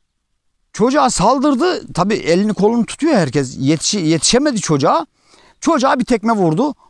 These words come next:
O esnada benim beynim döndü arkadaşlar. Evet, saygıdeğer arkadaşlar, bu video biraz uzun oldu düşüncesiyle burada kesmek zorunda kalıyorum.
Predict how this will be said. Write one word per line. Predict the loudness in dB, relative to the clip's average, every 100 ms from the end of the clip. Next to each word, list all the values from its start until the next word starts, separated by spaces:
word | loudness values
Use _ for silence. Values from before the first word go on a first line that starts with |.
| _
O | -2 0
esnada | 0 2 0 2 0 -2 -8 _ -6
benim | -2 0 0
beynim | 0 0 0
döndü | 0 0 0
arkadaşlar. | -2 -4 -6 -6 -10 -14 -20 _ _ _ _ _ _ _ _ _ _ _ _ _ _ _ _ _ _ _ _ _ -20 -20 _
Evet, | -2 0 0 -4
saygıdeğer | -2 0 0 2 2
arkadaşlar, | 0 0 -2 0 -4 -6 _ -20 -14
bu | -6 -2 0
video | 0 0 0
biraz | 0 -2 -2
uzun | -2 0
oldu | 0 0 -2 -6 -8
düşüncesiyle | -8 -2 -2 0 -2 -2 -2 -4 -12 -20 -20 _ _
burada | -18 -8 -4 -2 -4
kesmek | -6 -10 -10 -8
zorunda | -6 -4 -4
kalıyorum. | -4 -4 -2 -4